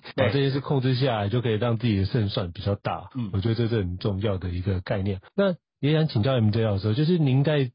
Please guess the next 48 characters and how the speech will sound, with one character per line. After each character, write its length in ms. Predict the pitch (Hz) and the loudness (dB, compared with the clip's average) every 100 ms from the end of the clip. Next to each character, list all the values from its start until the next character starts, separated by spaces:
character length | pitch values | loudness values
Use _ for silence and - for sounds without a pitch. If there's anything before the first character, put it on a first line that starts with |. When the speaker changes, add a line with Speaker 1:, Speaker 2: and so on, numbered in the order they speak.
| _ | _
Speaker 2:
做 400 | - 143 131 117 | 0 2 2 0
这 140 | 131 | 0
个 180 | 120 113 | 0 0
小 300 | 104 - 95 | 0 -2 -2
富 200 | 92 135 | -2 0
翁 200 | 127 131 | 2 0
大 240 | 131 127 | 0 0
赢 100 | 113 | 2
家 160 | 104 113 | 2 2
的 80 | 104 | 0
时 100 | 104 | 0
候， 100 | 110 | 0
其 160 | - - | 0 0
实 280 | 113 110 113 | 0 0 0
有 160 | 113 98 | 0 2
做 220 | 160 135 | 2 2
了 160 | 110 - _ | 0 -4 _
超 160 | - 147 | -4 0
过 140 | 139 | 2
一 80 | 131 | 2
千 260 | 131 131 113 | 0 0 0
五 80 | 110 | 0
百 200 | 107 87 | -2 -2
个 160 | 98 | 0
人 220 | 90 87 87 | 2 2 0
的 160 | 95 | -2
测 320 | 90 - 131 | -2 -2 -2
试 260 | 98 - 107 | -2 -4 -4
哦。 160 | 87 127 - | -4 -8 -6
Speaker 1:
对。 140 | 117 | -2
Speaker 2:
那 80 | 165 | 2
在 140 | 170 | 2
这 200 | 151 170 | 2 0
测 220 | 143 180 | 0 0
试 160 | 139 160 | 0 2
的 100 | 120 | 0
过 280 | - 156 113 | 0 0 0
程 380 | - 98 92 104 | 0 0 0 -2
当 260 | - 110 | 0 -2
中， 280 | 110 120 120 | 0 0 2
您 160 | 113 113 | 2 2
有 100 | 107 | 2
没 100 | 117 | 2
有 80 | 139 - - - - | 2 -4 -18 -20 -6
什 100 | 143 | 2
么 140 | 135 127 | 2 2
事 180 | - | 0
情 320 | 156 95 101 | 0 0 0